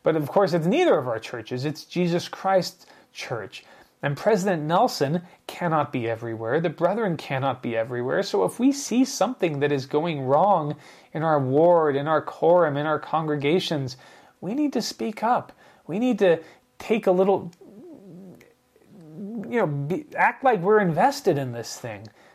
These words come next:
Not just that we're, you know, free wi-, free riders along for the free trip.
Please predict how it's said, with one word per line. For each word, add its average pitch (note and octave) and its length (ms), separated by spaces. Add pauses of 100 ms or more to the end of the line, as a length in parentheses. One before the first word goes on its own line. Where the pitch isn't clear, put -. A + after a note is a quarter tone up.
(180)
Not F#3 280
just - 240
that D#3 100
we're, C3+ 300 (180)
you D3 80
know, C#3 140
free F#3 320
wi-, C3 400
free G#3+ 240
riders C#3 500
along D3 400
for D3 160
the B2+ 100
free D#3+ 280
trip. - 400